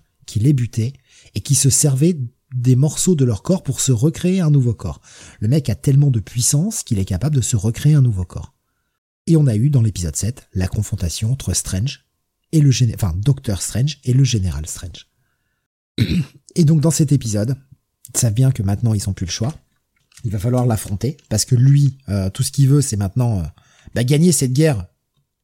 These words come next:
qu'on lui a empêché de gagner parce qu'il avait la victoire, euh, il était près de la gagner, hein, il est, il avait tout ce qu'il fallait pour la gagner. Son but, c'est d'aller gagner cette guerre et donc de buter le tribunal des cendres et se venger des Vishanti par la même occasion. Strange va donc consulter les Vishanti,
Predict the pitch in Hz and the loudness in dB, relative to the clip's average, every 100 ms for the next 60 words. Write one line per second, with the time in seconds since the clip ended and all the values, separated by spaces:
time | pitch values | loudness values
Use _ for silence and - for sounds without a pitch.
0 | _ 92 101 104 98 113 127 104 101 160 | _ -6 -4 -2 -2 0 0 0 0 0
1 | 196 98 - 143 139 156 113 113 165 110 | 0 -2 2 2 4 2 -2 -2 -2 0
2 | 95 87 85 _ _ - 113 135 185 139 | -2 -4 -8 _ _ -8 -4 0 0 2
3 | 131 143 113 92 95 92 87 90 101 135 | 2 2 2 0 -4 -4 -6 -4 -2 -2
4 | - - 113 135 139 117 101 98 78 - | -6 -8 -4 0 0 -2 -2 -4 -6 -12
5 | - - - - - _ - 131 160 123 | -20 -20 -20 -20 -20 _ 0 2 2 2
6 | 101 143 139 117 139 107 82 107 156 127 | 0 2 2 2 0 -2 -2 -2 0 2
7 | 139 120 110 110 - 147 - 123 117 110 | 2 2 0 -4 -2 -4 -2 -2 0 -2
8 | 95 - 87 - 156 135 139 135 123 131 | -2 -4 -6 -4 -4 0 2 4 4 2
9 | 117 113 107 98 117 101 90 87 87 90 | 2 0 0 0 0 0 0 -2 -2 -4
10 | 80 - _ _ _ _ _ _ _ _ | -6 -12 _ _ _ _ _ _ _ _
11 | _ _ _ - 196 185 160 156 160 - | _ _ _ -2 0 2 2 2 2 -2
12 | - _ _ _ 175 - 160 185 147 123 | -18 _ _ _ -2 0 2 2 2 0
13 | - 117 - 185 | -2 -4 -4 -6